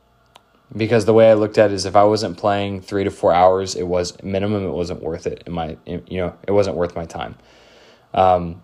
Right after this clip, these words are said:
because just like in swimming, um, it's the same thing with gaming. Like, I always, uh, take a little bit longer to get warmed up, and, you know, two to three hours is maybe four or five games, you know? Um, and I was, I was trying to, what I thought at the time, I was trying to grind to get better, but I was just mindlessly playing,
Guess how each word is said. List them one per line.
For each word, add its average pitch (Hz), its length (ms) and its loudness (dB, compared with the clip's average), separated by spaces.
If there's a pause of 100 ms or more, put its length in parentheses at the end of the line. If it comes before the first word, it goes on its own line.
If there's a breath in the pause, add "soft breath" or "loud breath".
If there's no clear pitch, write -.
because 104 260 0
just 120 180 -2
like 123 140 4
in 113 100 -2
swimming, 104 640 0
um, 98 260 2
it's 92 100 -12
the - 60 -6
same 104 260 -2
thing 98 160 -4
with 87 160 -6
gaming. 90 340 -4
Like, 87 200 -4
I 92 100 6
always, 92 440 0 (540 soft breath)
uh, 95 160 2
take 107 240 -2
a 113 40 4
little 101 180 2
bit 92 160 0
longer 95 280 2
to 90 80 -4
get 87 140 -2
warmed 85 300 -2
up, 104 260 4
and, 87 340 -6
you 101 100 -6
know, 95 60 -4
two - 180 -4
to 151 60 0
three 117 200 2
hours 113 340 4
is - 280 -6 (140)
maybe 104 220 -4
four 92 240 0
or - 20 -6
five 82 260 -2
games, - 500 -8 (280)
you 95 120 -6
know? 92 340 -2
Um, 87 300 0
and 90 100 0
I 95 80 4
was, 95 220 2
I - 160 2
was 104 180 2
trying 98 360 -2 (120)
to, 90 400 -6 (420 soft breath)
what 156 140 6
I 202 140 2
thought 170 240 4
at 113 100 -4
the 107 80 -6
time, 110 380 0
I 90 40 -4
was 101 140 0
trying 147 180 -4
to 104 60 -6
grind 98 300 -2
to 92 40 -6
get 87 180 -10
better, 95 260 2
but 92 160 -2
I 107 100 6
was 113 200 0
just 98 180 -10
mindlessly 95 500 -6
playing, 95 580 -4